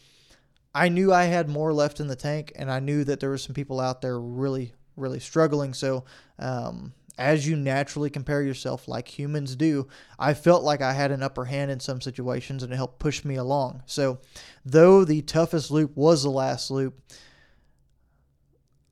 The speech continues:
I felt like it really pushed me in a way that the other loops didn't. It, it pushed me forward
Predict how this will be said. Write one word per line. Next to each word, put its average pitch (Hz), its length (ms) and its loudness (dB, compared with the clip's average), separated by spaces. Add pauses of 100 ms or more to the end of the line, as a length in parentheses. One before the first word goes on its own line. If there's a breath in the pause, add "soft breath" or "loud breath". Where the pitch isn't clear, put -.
I 156 460 4 (340 loud breath)
felt - 600 0 (180)
like 127 640 -2 (1500)
it 151 120 0
really 147 300 2
pushed 147 480 -4
me 135 320 -6 (160)
in 147 140 -4
a 135 60 -2
way 127 420 0 (1700)
that 131 160 0
the 139 120 -4
other 139 240 0
loops 127 240 -6
didn't. 127 380 -8
It, 139 260 -6
it - 400 -6
pushed 170 280 -2
me 165 100 -4
forward 151 480 0